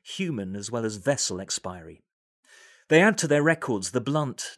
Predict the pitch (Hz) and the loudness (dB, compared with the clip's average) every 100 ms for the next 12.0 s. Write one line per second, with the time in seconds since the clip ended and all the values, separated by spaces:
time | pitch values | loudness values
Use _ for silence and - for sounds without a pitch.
0 | 110 101 147 139 127 - 151 143 107 92 | -2 2 4 4 2 0 0 0 -2 -4
1 | 98 110 - 156 110 101 90 85 110 104 | -6 -6 -2 -2 -2 -6 -8 -10 -12 -8
2 | 127 123 113 110 127 - 101 98 107 104 | -8 -6 -6 -6 -6 -4 -6 -6 -8 -8
3 | - - 147 101 98 104 123 - 98 95 | -8 -6 -4 -4 -6 -8 -8 -8 -10 -10
4 | - 117 113 107 98 98 98 123 98 90 | -10 -8 -6 -4 -4 -6 -4 -2 -2 -6
5 | - _ _ _ _ _ _ _ _ _ | -16 _ _ _ _ _ _ _ _ _
6 | _ _ - 180 190 151 165 123 143 147 | _ _ 0 2 2 2 0 2 2 2
7 | 139 139 139 170 139 95 92 - - _ | 0 -2 -2 -2 0 -2 -6 -14 -20 _
8 | _ - 139 - - 120 110 - 127 117 | _ -8 -6 -6 -4 -4 -4 -4 -2 -2
9 | 117 131 135 104 92 92 101 101 113 110 | -4 -2 0 -2 -4 -10 -10 -6 -4 -4
10 | 107 - 110 104 - 110 - 131 110 85 | -6 -8 -10 -8 -8 -8 -6 -6 -6 -8
11 | _ _ _ _ _ _ 123 117 147 | _ _ _ _ _ _ -6 -2 0